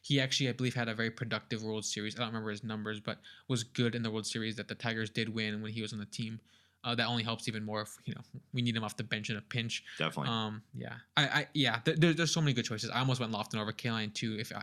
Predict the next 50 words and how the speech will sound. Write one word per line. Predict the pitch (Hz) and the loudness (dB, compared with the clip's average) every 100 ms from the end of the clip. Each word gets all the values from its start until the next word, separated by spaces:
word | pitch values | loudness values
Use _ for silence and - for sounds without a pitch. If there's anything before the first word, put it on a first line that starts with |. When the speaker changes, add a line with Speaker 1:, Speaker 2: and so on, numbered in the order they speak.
| - | -4
Speaker 1:
'cause | 127 | 0
I, | 120 123 | 2 2
I | 123 | 2
wanted | 131 120 | 2 4
one | 113 | 2
outfielder, | 110 117 135 131 | 2 2 2 2
you | 131 | 2
know, | 135 139 - - - | 2 0 -6 -20 -8
and, | 123 120 117 | -4 -2 -2
you | 110 | -4
know, | 104 | -2
Lofton, | 113 113 - 110 107 135 | 0 0 0 -4 -2 0
he | 123 | 4
could | 127 | 4
be | |
the | 113 | 4
pinch | 123 - | 0 0
runner. | 117 101 101 | -2 -4 -2
And | 127 | 6
Speaker 2:
No, | 117 | 8
Speaker 1:
he, | - | 10
Speaker 2:
exactly. | 139 117 107 80 | 10 8 8 4
Speaker 1:
he | 135 | 6
would | 135 | 6
get | 127 - | 4 0
two | - 127 | 0 2
free | 131 117 | 2 0
steals, | - 117 117 | 2 0 0
and | 117 117 113 | -4 -4 -2
then | 110 | -2
we'd | 110 - | -4 -2
sacrifice | 113 113 - 110 117 | -2 -2 -2 -2 -2
him | 107 | -4
in, | 104 | -6
so. | - 104 113 - - | -6 -8 -10 -14 -12
Speaker 2:
He | - 117 | 2 6
would | 123 | 8
be | 117 113 | 8 6
that | 104 | 6
Ricky | 98 95 95 | 2 2 2
Henderson | 92 85 92 85 | 2 0 0 0
guy | 87 | 0
that | |
we | 85 | 0
had | 87 82 | 0 0
on | |
our | 78 76 | -2 0
last | 78 78 - | 0 0 -2
team, | 71 71 | -2 0
but, | 80 78 | 0 -2